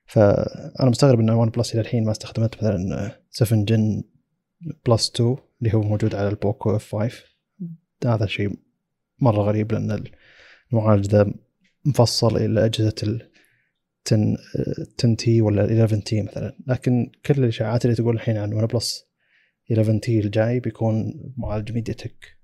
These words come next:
وما قد صار فئة تي أو آر، آه، مع معالج ميديا تك. فيعني، هل ارتفاع أسعار كوالكوم بتسبب أن ميديا تك تدخل سوق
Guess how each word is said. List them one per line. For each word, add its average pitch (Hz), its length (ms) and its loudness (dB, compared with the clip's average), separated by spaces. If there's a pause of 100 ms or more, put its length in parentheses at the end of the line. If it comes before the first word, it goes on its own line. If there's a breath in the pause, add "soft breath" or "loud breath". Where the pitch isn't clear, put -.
(120)
وما 120 200 2
قد 117 220 2
صار 107 380 -4
فئة - 320 -4 (160)
تي 113 300 -6
أو 120 360 0
آر، - 220 -8 (1400)
آه، - 260 0 (260)
مع 127 180 0
معالج 104 380 -2
ميديا - 180 -10
تك. - 220 -20
فيعني، 113 1120 -2
هل 127 280 6
ارتفاع 113 760 2 (320)
أسعار 113 380 0
كوالكوم 107 600 -4
بتسبب 113 480 -4
أن 107 200 -4
ميديا 113 200 0
تك - 180 -2
تدخل 107 400 -4
سوق 110 280 -2